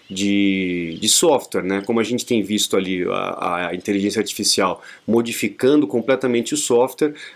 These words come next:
a gente tem a Apple também com o Apple Vision Pro, é, abrindo uma frente pra mudança na parte de hardware, como que a gente interage com o computador. Então, o ano que vem vai ser um ano, os próximos, na verdade, né? Mas dois mil e vinte e quatro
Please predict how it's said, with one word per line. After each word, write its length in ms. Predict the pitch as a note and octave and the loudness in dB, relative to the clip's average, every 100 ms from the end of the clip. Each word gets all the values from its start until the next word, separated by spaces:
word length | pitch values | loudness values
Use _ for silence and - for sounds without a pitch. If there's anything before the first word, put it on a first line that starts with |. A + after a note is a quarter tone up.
| - | -4
a 80 | G#2 | 0
gente 240 | A#2 - | 0 0
tem 180 | C3+ A#2+ | 2 2
a 160 | A2 | 2
Apple 260 | A2+ A#2+ A#2+ | 0 0 0
também 360 | C#3 A#2 A#2+ C3 | 2 4 2 2
com 140 | A#2+ | 0
o 40 | |
Apple 260 | A2 G#2 A2+ | 0 0 -2
Vision 300 | G#2 G#2 A#2+ | 0 0 0
Pro, 460 | A2+ G#2 A#2 C3 - | 2 2 2 0 0
é, 460 | G2+ G2 F#2+ F2+ E2+ - - - - | 2 2 0 -4 -8 -14 -10 -6 -4
abrindo 400 | - G#2+ B2 E3 | -2 2 4 4
uma 180 | E3 D3+ | 2 -2
frente 400 | - B2+ C#3+ D3 | 0 2 2 2
pra 160 | - C#3 | 0 2
mudança 600 | C#3+ A#2 A#2+ B2+ C3+ - - - - | 2 4 2 2 0 -4 -12 -10 -6
na 120 | A2+ | -2
parte 260 | C3 C3 | -2 -2
de 60 | D#3 | -6
hardware, 500 | - C#3 C3 F#2+ F#2 | -2 0 0 0 -4
como 260 | - G#2+ A2+ | -2 0 0
que 60 | |
a 60 | A2+ | 0
gente 280 | A#2+ A#2 B2+ | 0 0 -2
interage 520 | C3 B2 G2+ G#2 G#2+ | 2 2 2 0 -2
com 280 | - G#2+ A2 | -2 0 0
o 40 | |
computador. 600 | A2 A2 - B2+ F#2 F2+ | -2 -4 0 -2 0 -4
Então, 280 | F#2+ C#3+ F3+ | 0 2 4
o 60 | |
ano 120 | G#3 A3+ | 2 0
que 140 | G3 | 0
vem 320 | C3 D#3+ F#3+ - - - - | 2 2 0 -10 -20 -10 -2
vai 120 | C#3+ | 0
ser 180 | - F#3 | 2 4
um 160 | D#3+ | 4
ano, 160 | D#3+ E3 | 4 2
os 120 | D#3+ | 0
próximos, 460 | - A#3 - C#3 A#2+ | 0 0 2 2 2
na 80 | |
verdade, 420 | A#2+ B2 G#2+ G2+ G#2+ | 2 2 2 2 0
né? 120 | A#2+ | 0
Mas 200 | C3+ C#3 | 2 2
dois 160 | D3 D3+ | 2 2
mil 100 | F#3+ | 0
e 20 | |
vinte 140 | F#3 | -4
e 40 | - | -2
quatro 360 | F3 F#3 F#3 | -2 0 -6